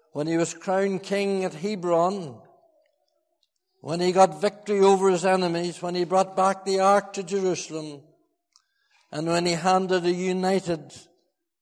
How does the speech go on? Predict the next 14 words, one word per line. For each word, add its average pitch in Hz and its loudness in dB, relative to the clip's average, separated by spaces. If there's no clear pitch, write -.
country 165 -2
over 160 -2
eventually 151 -6
to 156 -6
his 143 -8
son 147 -10
Solomon. 147 -8
We're 208 8
breaking 196 4
in 196 2
here 180 -2
today, 170 -2
this 151 -8
morning, 175 2